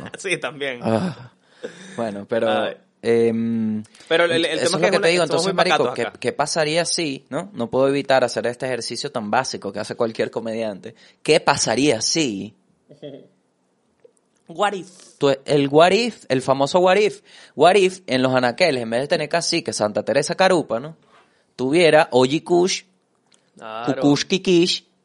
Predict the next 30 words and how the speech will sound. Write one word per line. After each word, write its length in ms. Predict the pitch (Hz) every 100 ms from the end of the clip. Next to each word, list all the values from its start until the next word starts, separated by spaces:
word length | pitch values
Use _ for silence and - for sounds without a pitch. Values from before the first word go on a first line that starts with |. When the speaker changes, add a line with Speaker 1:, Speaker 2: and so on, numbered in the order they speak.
| _ _ _ _ _ _ _
Speaker 2:
por 180 | 135 170
horas, 400 | 240 151 - -
divídemelo 460 | 151 175 214 214
por 140 | 156 185
horas, 260 | 214 139
porque 300 | 156 160 220
Speaker 1:
O 40 | -
Speaker 2:
el 180 | 160 156
tiempo, 480 | - 208 208 202 208
y 100 | -
esto, 100 | 135 156
Speaker 1:
heroína. 440 | 170 143 302 196
Speaker 2:
esto 200 | - -
lo 80 | 160
descubrí 300 | 147 - 127
con 140 | 131 151
la 80 | 113
weed. 280 | 120 107 - _ _ _ _ _ _ _
Speaker 1:
M 220 | - 156 170
D 160 | 202
A. 320 | 233 262 175 131
Speaker 2:
La 140 | 139
unidad 300 | 151 156 160
de 80 | 196
medición 460 | 190 147 - 170 139
de 60 |
la 120 | 127
nota 380 | 139 175 143 107
es 160 | - 123
tiempo, 560 | - 135 113 98 95